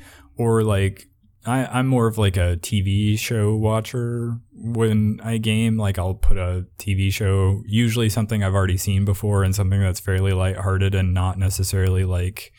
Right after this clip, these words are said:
um, continuous storytelling. So that, like, a, a sitcom is, like, a perfect thing to put on in the background for when, when I'm gaming.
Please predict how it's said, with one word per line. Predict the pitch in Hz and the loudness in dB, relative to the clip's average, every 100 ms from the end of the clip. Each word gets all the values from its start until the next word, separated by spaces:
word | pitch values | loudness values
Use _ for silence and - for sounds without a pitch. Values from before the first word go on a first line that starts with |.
| - - - - - _ - | -20 -20 -20 -20 -20 _ -4
um, | 101 92 85 85 85 98 101 _ _ _ - | 0 0 0 0 -4 -6 -10 _ _ _ -8
continuous | - 101 - 104 98 98 101 - - - | -2 -2 0 0 2 2 2 -2 -8 -12
storytelling. | - - 110 98 104 113 101 107 107 - - - - _ | -10 -4 0 0 0 0 2 2 0 -4 -16 -20 -20 _
So | - 123 107 | -6 0 2
that, | 101 95 98 | 4 4 2
like, | 113 110 104 113 | 0 0 0 2
a, | 110 - - | -2 -2 0
a | 107 | 2
sitcom | - 151 - 117 98 92 | 2 0 -4 -2 0 0
is, | 92 | 0
like, | 95 90 | 0 0
a | |
perfect | 90 113 95 95 - | 0 0 -2 -4 -4
thing | - 101 92 | -2 0 0
to | 95 | 0
put | - 92 | 2 0
on | 90 | 0
in | 90 | -4
the | 92 | -4
background | 95 95 87 95 98 98 110 | -2 -4 -4 -8 -8 -8 -10
for | - 101 113 - | -10 -10 -10 -8
when, | 110 98 - | -6 -6 -4
when | 107 | -2
I'm | 95 90 | -2 0
gaming. | 104 98 92 90 | 0 0 0 -2